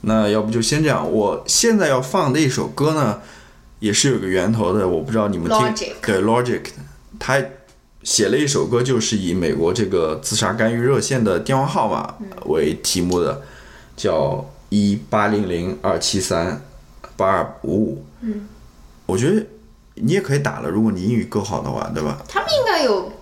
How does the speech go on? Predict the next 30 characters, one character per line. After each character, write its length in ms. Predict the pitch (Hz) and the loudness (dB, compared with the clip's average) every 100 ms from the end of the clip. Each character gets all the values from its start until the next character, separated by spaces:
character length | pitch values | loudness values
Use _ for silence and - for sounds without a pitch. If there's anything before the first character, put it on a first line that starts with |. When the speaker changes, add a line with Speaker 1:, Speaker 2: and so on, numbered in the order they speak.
| - | -16
Speaker 2:
接 180 | - 233 | -10 -8
线 160 | 233 214 | -4 -4
员 80 | |
的 60 | 175 | -6
吧？ 380 | 170 - - - - - | -14 -16 -20 -20 -20 -18
好 60 | |
像。 260 | - - 120 | -10 -2 2
Speaker 1:
不， 80 | 117 | 2
但 240 | 113 156 | 2 2
是 100 | 139 | 2
它 100 | 127 | 2
是 120 | 120 | 2
英， 380 | 113 123 165 160 - | 4 4 2 0 0
英 220 | 156 160 | 2 2
国， 140 | 110 - - | 0 -4 -4
英， 160 | 131 - | -2 0
英 220 | 143 175 | 2 2
语 160 | 151 85 | 2 0
的 100 | 71 | -2
啦， 120 | - | -4
Speaker 2:
哦。 60 | 104 | -2
Speaker 1:
然 100 | 98 | 0
后 140 | 98 101 | 2 2
是 100 | 98 | 0
美 160 | 90 | 0
国 140 | 82 82 | 0 0
当 200 | 101 98 | 0 0
地， 80 | 98 | 0
如 180 | 90 | 0
果 160 | 98 | 0